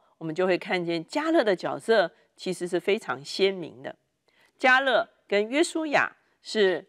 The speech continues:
两个最早摩西当时候所差派出来的探子，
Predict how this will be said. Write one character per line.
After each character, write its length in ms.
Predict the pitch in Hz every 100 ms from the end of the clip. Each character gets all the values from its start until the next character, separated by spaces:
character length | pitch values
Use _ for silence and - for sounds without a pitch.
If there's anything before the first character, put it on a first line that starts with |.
| -
两 280 | 190 147 131
个 180 | 185 185
最 320 | - 415 190
早 240 | 170 151
摩 280 | 147 160 180
西 320 | 214 220 226
当 280 | 226 220 254
时 160 | - 170
候 340 | 190 180 147
所 420 | - 170 139 135 _ _
差 180 | -
派 200 | - 202
出 120 | 170 196
来 160 | 147
的 240 | 147 147 - _ _
探 260 | - 214 139
子， 240 | - -